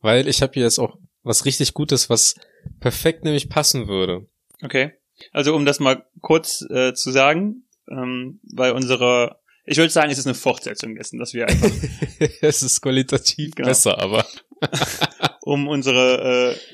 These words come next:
Speaker 2: Ideenlosigkeit, was diesen, was diese Podcast-Themen angeht, äh, fortzusetzen, sind wir jetzt auf conversationstarters dot com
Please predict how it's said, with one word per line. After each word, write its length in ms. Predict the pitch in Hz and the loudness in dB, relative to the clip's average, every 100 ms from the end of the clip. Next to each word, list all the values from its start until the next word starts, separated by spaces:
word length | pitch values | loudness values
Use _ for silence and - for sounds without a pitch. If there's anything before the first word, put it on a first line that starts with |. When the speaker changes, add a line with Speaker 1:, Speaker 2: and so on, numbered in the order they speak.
| _ _ 147 | _ _ -10
Speaker 2:
Ideenlosigkeit, 680 | 139 165 151 127 120 131 123 | 2 2 4 2 2 0 0
was 100 | 123 | -4
diesen, 340 | 123 135 110 | -6 -8 -8
was 100 | - | -10
diese 160 | 127 123 | -8 -6
Podcast-Themen 680 | - 147 131 - - 123 123 | -4 0 0 0 0 0 0
angeht, 480 | 120 120 127 127 | -2 0 0 0
äh, 180 | - 120 | -4 -4
fortzusetzen, 720 | - 160 - 131 127 - 156 - - - | 0 -2 0 0 0 0 -4 -6 -18 -6
sind 220 | - 139 | -6 0
wir 80 | 131 | 2
jetzt 220 | 131 127 | 2 0
auf 260 | - 127 - _ | 0 0 -2 _
conversationstarters 920 | 139 127 123 156 143 127 120 120 120 | 0 0 2 2 0 -4 -2 -2 -2
dot 220 | - 117 | -4 -2
com 320 | - 127 220 | 0 -2 -2